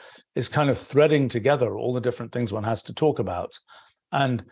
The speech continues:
in the past, I used to really try and make heavily thematic kinds of, uh, of arcs of that story. I kind of gave up because we have so much to talk about and there's so many different things that are of interest to so many different kinds of people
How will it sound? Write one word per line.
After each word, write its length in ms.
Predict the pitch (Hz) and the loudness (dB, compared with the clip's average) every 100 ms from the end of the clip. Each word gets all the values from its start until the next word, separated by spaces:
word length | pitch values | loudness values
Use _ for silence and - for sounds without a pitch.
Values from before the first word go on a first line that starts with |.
| _ _ | _ _
in 320 | - 185 175 170 | 2 4 4 4
the 80 | |
past, 600 | 160 - 190 139 113 - - | 0 2 4 6 2 -4 -6
I 100 | 131 | -2
used 340 | 135 139 - | 2 0 0
to 80 | 131 | -2
really 280 | 117 135 131 | 2 4 4
try 340 | 120 131 120 | 2 2 4
and 220 | 123 117 101 _ _ - | 2 0 -6 _ _ -4
make 400 | 127 143 - - _ | 0 0 -2 -20 _
heavily 360 | - 139 147 143 | -4 2 4 2
thematic 760 | - 131 117 123 - 139 - - _ _ _ _ _ | -2 -4 -2 -2 -2 -4 -4 -16 _ _ _ _ _
kinds 420 | - 131 131 120 | 0 2 2 4
of, 300 | 123 101 - | 4 2 2
uh, 280 | 131 120 107 - _ _ | 4 6 4 -4 _ _
of 160 | 123 110 - | -4 -2 2
arcs 520 | 127 135 - - - | 4 4 2 -6 -6
of 100 | 120 | -2
that 220 | 117 120 | 0 -2
story. 500 | - - 123 135 147 - | -2 -2 2 2 2 0
I 120 | 131 | -4
kind 260 | - 175 156 | 2 2 2
of 80 | |
gave 240 | 117 117 101 | 2 0 0
up 240 | 92 - - _ _ - | -6 -10 -20 _ _ -10
because 340 | 120 131 120 | 0 2 2
we 80 | 120 | 2
have 180 | 131 135 | 0 0
so 220 | - 160 | 4 4
much 240 | 151 151 | 4 -2
to 100 | - | -8
talk 240 | - 147 139 | 0 0 2
about 420 | 127 135 - - - _ _ _ _ | 0 0 -2 -8 -20 _ _ _ _
and 360 | 135 127 120 107 - _ | 0 0 0 -4 -12 _
there's 160 | - - | -2 2
so 120 | 165 | 4
many 120 | 147 | 4
different 420 | 123 151 - 139 - | 4 4 4 -2 0
things 240 | 143 131 | 0 2
that 100 | 123 | 2
are 40 | |
of 80 | 113 | 2
interest 360 | 131 - 123 - | 0 -2 -4 -6
to 60 | |
so 140 | 123 131 | -4 -2
many 120 | 123 | 0
different 300 | 120 - - | -2 -4 -4
kinds 200 | 127 117 | -4 -4
of 80 | 104 | -4
people 500 | 120 120 127 127 | -4 0 2 2